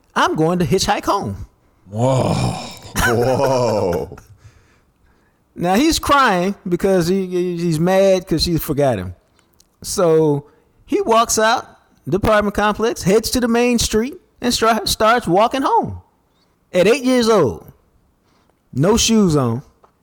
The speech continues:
Speaker 1: left his shoes there. Police pull up and say, "Well, we see this kid walking with no shoes. He's crying." We stop. He sees the police station, the police car pull up. What does he do when he sees the police car s-, start to pull up next to him?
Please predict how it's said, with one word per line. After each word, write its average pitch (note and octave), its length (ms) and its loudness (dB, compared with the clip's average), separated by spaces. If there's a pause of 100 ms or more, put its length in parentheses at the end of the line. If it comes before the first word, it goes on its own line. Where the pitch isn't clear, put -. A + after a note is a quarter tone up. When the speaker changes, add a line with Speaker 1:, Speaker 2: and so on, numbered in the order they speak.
(160)
Speaker 1:
left E3 260 -2
his D#3+ 120 -2
shoes D3+ 260 -2
there. A#2+ 220 -4 (960)
Police B3 260 0
pull G#3 300 2
up - 360 -2 (220)
and D3 160 0
say, D#3 320 2
"Well, D3+ 380 -2
we C#3+ 60 0
see G3+ 180 -4
this F3+ 160 -2
kid E3 440 0 (360)
walking D#3 360 2
with C#3+ 120 0
no D#3 160 0
shoes. D#3 400 0
He's B2 120 -4
crying." C#3 600 -2
We C3 40 -6
stop. C#3+ 580 -2 (880)
He C#4+ 180 2
sees C#4 320 0
the G#3+ 80 0
police B3 300 0
station, E3 400 0
the B2+ 100 -12
police A3+ 300 0
car F#3+ 200 2
pull G3+ 220 0
up. B2+ 140 -2
What G3+ 140 2
does G3+ 120 2
he G3+ 140 0
do E3+ 340 -2 (240)
when D#3+ 160 -2
he D#3 60 0
sees F3 180 0
the C3+ 80 -6
police D3 300 -2
car C#3 240 0
s-, A#2 120 -6 (240)
start C#3+ 300 -2
to B2 80 -6
pull C3+ 220 -2
up B2 100 -4
next B2+ 280 -4
to E2+ 120 -8
him? E2 80 -14